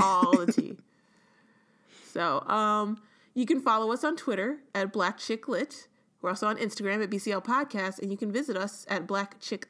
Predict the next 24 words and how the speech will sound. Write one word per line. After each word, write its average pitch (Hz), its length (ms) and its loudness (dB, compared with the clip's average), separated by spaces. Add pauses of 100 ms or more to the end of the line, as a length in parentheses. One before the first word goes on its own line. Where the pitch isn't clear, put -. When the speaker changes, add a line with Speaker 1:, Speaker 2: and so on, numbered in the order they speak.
Speaker 1:
lit 202 260 -6 (100)
dot 190 260 -6
com. - 500 -4
Speaker 2:
Mm-hmm. 180 320 0 (680)
If 202 180 4
you 196 140 6
have 185 320 4
questions 220 420 4
or 180 60 4
comments, 262 560 4
you 196 160 4
can 190 180 4
send 190 260 4
them 185 180 2
to 190 280 4
contact 208 760 4
at - 240 4
black 180 280 2
chick - 360 0
lit - 280 2
dot - 180 0 (100)
com. 262 540 4 (1600)
Speaker 1:
And 220 120 -2
then 208 260 -4